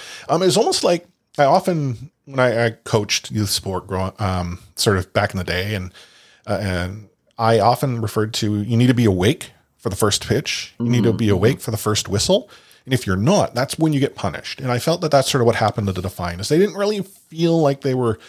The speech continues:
Speaker 1: they were game ready. But, okay, you know what? You lost that first map. But then, yeah, you start to see them miss opportunities,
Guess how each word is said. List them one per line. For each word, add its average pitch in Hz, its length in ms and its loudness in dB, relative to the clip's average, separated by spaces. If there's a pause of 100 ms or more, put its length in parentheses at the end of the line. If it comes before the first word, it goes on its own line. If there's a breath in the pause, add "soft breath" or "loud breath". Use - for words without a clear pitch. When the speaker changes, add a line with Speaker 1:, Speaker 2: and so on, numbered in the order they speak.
(420 soft breath)
Speaker 1:
they 123 120 0
were 113 180 2
game 107 420 2
ready. 107 300 4
But, 117 220 0
okay, 107 180 0
you 92 140 -2
know 120 100 2
what? 147 200 4
You 110 60 -4
lost 127 240 2
that 147 140 -2
first 107 240 -2
map. 127 240 -2
But 135 140 -6
then, 165 460 0
yeah, 269 180 -8
you 233 120 -4
start 180 260 -6
to 185 60 -2
see 214 200 -2
them 151 340 2 (460)
miss 139 340 -2
opportunities, 127 960 0